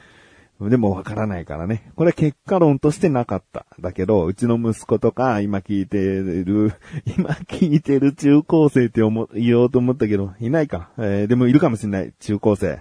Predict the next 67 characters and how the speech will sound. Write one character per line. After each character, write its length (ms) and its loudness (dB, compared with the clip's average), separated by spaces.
ね。 300 -2
う 60 -2
ん、 120 0
わ 120 0
か 140 -4
ら 100 2
な 120 0
い 40 -2
よ 40 -4
ね。 200 -2
も 260 -8
う 20 -6
本 180 -4
当 160 -2
に 200 -4
い 140 -6
つ 240 -2
本 280 -2
命 200 0
チ 100 -2
ョ 60 0
コ 140 -2
な 120 -4
の 120 -6
か 240 -12
っ 20 -20
て 80 -6
い 120 -4
う 120 -4
の 100 -6
は 120 -6
ね、 300 -6
も 160 -6
う 40 -6
毎 180 -4
年 360 -6
ド 120 0
キ 100 -8
ド 140 -4
キ 200 -10
し 100 -20
て、 240 -8
え 340 -6
ー、 20 -6
そ 140 -8
の 120 -4
日 160 -2
を 80 -2
過 160 -8
ご 140 -4
し 80 -16
た 140 -10
ら 260 -10
い 80 -10
い 40 -8
ん 100 -12
じ 80 -10
ゃ 40 -6
な 100 -8
い 60 -6
か 160 -6
な 140 -2
と 140 -10
思 200 -4
い 40 0
ま 140 -6
す。 220 -20